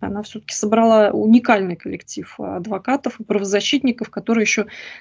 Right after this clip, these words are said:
там в советское время защищали диссидентов, вот начиная от таких людей, заканчивая молодыми толковыми адвокатами, которые сейчас,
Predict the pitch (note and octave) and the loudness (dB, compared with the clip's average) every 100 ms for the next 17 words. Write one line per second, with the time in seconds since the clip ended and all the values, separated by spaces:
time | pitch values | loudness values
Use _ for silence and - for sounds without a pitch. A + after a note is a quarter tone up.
0 | _ G3+ - A3+ A#3 - A3 G#3+ A3+ G#3 | _ -4 2 4 4 2 0 4 4 2
1 | G3 G#3+ - A3 G#3+ G3 - G#3+ A#3+ E4+ | 0 -2 0 2 2 -4 -6 -2 0 0
2 | - - G#3+ G#3+ - A3 G3+ - G#3+ D4 | -2 -4 -2 -2 2 2 2 -4 0 0
3 | D#4 C4+ G#3+ F#3 G3 G3+ A#3 A#3 G#3+ G3 | 2 2 2 0 0 0 0 -2 -4 -4
4 | G3+ G3+ G#3+ F#3 F#3+ F#3+ - G3+ F#3+ F3+ | -4 -2 -2 -2 -6 -4 -4 -4 -4 -4
5 | F#3 F#3+ B3+ B3 F#3+ - - G3 G#3+ - | -6 -4 -4 -2 -6 -6 -8 -6 -6 -6
6 | G3 | -6